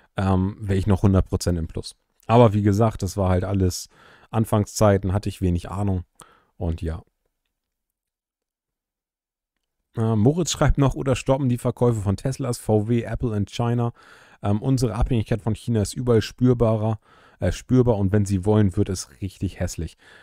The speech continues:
Ja, aber ich glaube, auch daran hat China nicht so wirklich großes Interesse. Wirtschaftsmarkt, Wirtschaftsmarkt, Wirtschaftsmacht,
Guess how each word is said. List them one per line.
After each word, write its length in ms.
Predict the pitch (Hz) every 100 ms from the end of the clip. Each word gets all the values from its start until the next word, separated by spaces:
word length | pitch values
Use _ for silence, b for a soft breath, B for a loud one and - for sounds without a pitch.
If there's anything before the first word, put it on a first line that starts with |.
| b b
Ja, 240 | - 85 90
aber 240 | 95 120
ich 240 | 113 - -
glaube, 500 | 127 131 185 180 139
auch 160 | 143
daran 440 | - 135 156 147 127
hat 160 | 123
China 300 | - 139 131
nicht 380 | 117 135 - -
so 200 | 123 107
wirklich 440 | 113 117 110 - -
großes 560 | - 107 127 - -
Interesse. 500 | 107 107 92 - 85
Wirtschaftsmarkt, 880 | 117 - 92 - - 87 87 - -
Wirtschaftsmarkt, 580 | 110 _ - 127 127 _ b b b _
Wirtschaftsmacht, 720 | 113 - 107 - 107 104 -